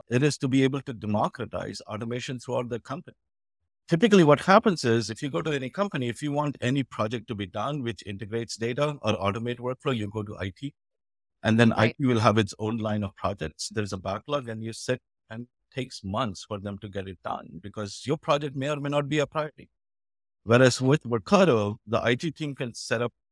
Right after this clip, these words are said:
Speaker 1: policies and governance capabilities across the board. And me as a marketing team can then say, "My marketing ops will do all the automation.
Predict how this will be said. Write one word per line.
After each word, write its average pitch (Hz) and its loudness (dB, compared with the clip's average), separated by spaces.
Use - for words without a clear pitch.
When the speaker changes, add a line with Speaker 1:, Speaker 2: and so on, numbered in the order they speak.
Speaker 1:
policies 131 -2
and 104 -4
governance 110 -4
capabilities 120 -10
across 104 -6
the - -12
board. 147 -10
And 127 6
me 196 10
as 151 6
a 131 6
marketing 127 2
team 123 2
can 113 -2
then 123 2
say, 120 -4
"My 120 6
marketing 139 6
ops 117 0
will 143 -2
do 160 0
all 160 6
the 160 2
automation. 160 -4